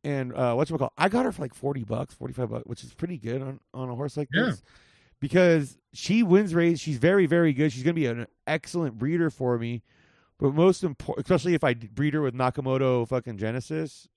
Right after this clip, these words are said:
Speaker 1: like, her offspring will be incredible. But, uh, like, what I realize is, like, Zabos right now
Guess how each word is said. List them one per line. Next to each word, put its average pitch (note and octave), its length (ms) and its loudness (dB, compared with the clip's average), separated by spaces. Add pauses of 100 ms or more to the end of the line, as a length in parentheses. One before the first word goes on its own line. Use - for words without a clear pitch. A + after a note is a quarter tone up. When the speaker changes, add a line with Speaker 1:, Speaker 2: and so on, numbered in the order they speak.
Speaker 1:
like, G#2+ 240 -8 (260)
her A#2 220 -10 (140)
offspring B2 360 -10
will A2+ 80 -10
be G#2+ 140 -6
incredible. G2 580 -6 (720)
But, C3+ 380 4
uh, A2 340 4 (800)
like, D3 300 0
what D3+ 160 6
I C#3 60 8
realize D#3 460 6
is, C3 200 2
like, A#2 420 0 (800)
Zabos D#3+ 540 4
right C#3 220 2
now C3+ 340 -2